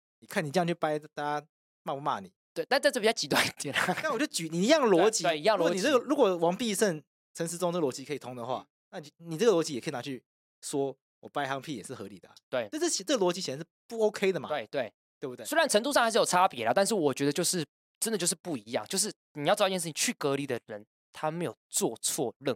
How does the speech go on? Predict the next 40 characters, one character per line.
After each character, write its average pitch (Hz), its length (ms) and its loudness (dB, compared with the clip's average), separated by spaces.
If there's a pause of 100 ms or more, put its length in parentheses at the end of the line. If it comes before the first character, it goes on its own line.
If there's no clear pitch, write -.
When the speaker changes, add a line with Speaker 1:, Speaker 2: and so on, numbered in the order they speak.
Speaker 2:
何 - 200 -20
的 107 80 -18
事 - 240 -10
情。 - 160 -10 (180)
Speaker 1:
他 214 80 -10
不 156 140 -10
是 190 100 -6
为 208 220 4
了 139 180 0 (260)
被 170 280 4 (140)
纠 170 260 4
正、 151 320 2
被 - 160 -2
矫 - 280 -8
治， 120 320 -6
Speaker 2:
对。 120 240 -6 (380)
Speaker 1:
被 170 100 -6
关 147 140 0
在 139 60 -4
那 127 120 -8
边。 110 280 -10
Speaker 2:
对。 117 160 -8
Speaker 1:
他 220 80 -6
完 190 120 0
全 175 80 -4
就 185 80 2
只 185 80 -4
是 175 140 -4
为 180 80 2
了 151 80 2
保 104 260 -2
护 165 200 -2
大 123 180 2
家 120 180 -6
被 127 120 -12
关 104 200 -8
在 104 80 -12
那 101 60 -14
边。 104 180 -16
Speaker 2:
对。 190 500 0